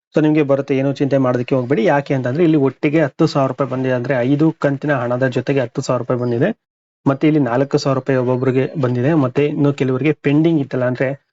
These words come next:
ಮೊದಲನೇ ಕಂತು ಬಂದು, ಎರಡನೇ ಕಂತು ಅಥವಾ ಮೂರನೇ ಕಂತು ಯಾರಿಗೆ ಬಂದಿರಲಿಲ್ಲ ಅವ್ರಿಗೂ ಕೂಡ ಇಲ್ಲಿ ಹಣ ಬರ್ತಾ ಇದೆ. So ಈ ತಿಂಗಳು ಪೂರ್ತಿ ಟೈಮ್ ತಗೊಳುತ್ತೆ. So ಓಕೆನಾ? ಐದನೇ ಕಂತಿನ ಹಣ ಬರೋದಕ್ಕೆ ಅಥವಾ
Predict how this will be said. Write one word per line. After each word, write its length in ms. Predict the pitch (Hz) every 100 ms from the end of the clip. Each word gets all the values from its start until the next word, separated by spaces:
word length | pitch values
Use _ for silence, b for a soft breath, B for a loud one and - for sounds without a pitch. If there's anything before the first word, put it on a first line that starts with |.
| _
ಮೊದಲನೇ 300 | 131 127 139
ಕಂತು 260 | 135 131 123
ಬಂದು, 240 | 127 127
ಎರಡನೇ 320 | 127 123 127
ಕಂತು 280 | 123 127 123
ಅಥವಾ 180 | 123 131
ಮೂರನೇ 300 | 127 127 131
ಕಂತು 240 | 127 123
ಯಾರಿಗೆ 380 | 123 117 123 127
ಬಂದಿರಲಿಲ್ಲ 480 | 120 123 127 123 127
ಅವ್ರಿಗೂ 300 | 117 123 131
ಕೂಡ 200 | - 123
ಇಲ್ಲಿ 240 | 120 120
ಹಣ 280 | 131 123 123
ಬರ್ತಾ 320 | 120 117 -
ಇದೆ. 200 | 120 123 220 _ _ _
So 80 | -
ಈ 140 | 165 180
ತಿಂಗಳು 320 | 175 165 202
ಪೂರ್ತಿ 480 | - 170 175 196 196
ಟೈಮ್ 260 | 160 151
ತಗೊಳುತ್ತೆ. 360 | 151 131 131 135
So 120 | 127
ಓಕೆನಾ? 220 | 123 139
ಐದನೇ 280 | 127 131 135
ಕಂತಿನ 300 | 131 127 135
ಹಣ 260 | 120 123 127
ಬರೋದಕ್ಕೆ 400 | 127 117 113 123
ಅಥವಾ 220 | 123